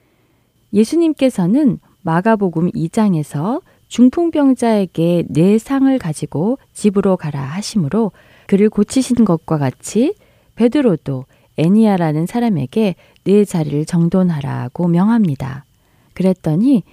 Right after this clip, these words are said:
중풍병자였던 애니아가 일어나지요. 이때 베드로는 아주 중요한 말을 하는데요. 사도행전 구 장 삼십사 절입니다. 베드로가 이르되, "애니아야,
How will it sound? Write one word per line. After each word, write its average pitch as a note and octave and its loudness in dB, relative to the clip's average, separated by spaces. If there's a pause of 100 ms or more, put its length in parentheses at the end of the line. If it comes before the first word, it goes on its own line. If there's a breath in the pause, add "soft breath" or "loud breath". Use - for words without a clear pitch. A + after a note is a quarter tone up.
(140)
중풍병자였던 G#3 0
애니아가 E3 2
일어나지요. D#3+ -2 (1120)
이때 A#3 0
베드로는 A3 2
아주 D#3 -6
중요한 G3 0
말을 C#3 -6
하는데요. A3+ -2 (640)
사도행전 C#4+ 2
구 - -6
장 D3+ -2
삼십사 C4 -2
절입니다. C#3 -4 (1000)
베드로가 A#3+ 0
이르되, F#3 -6 (160)
"애니아야, F#3+ 0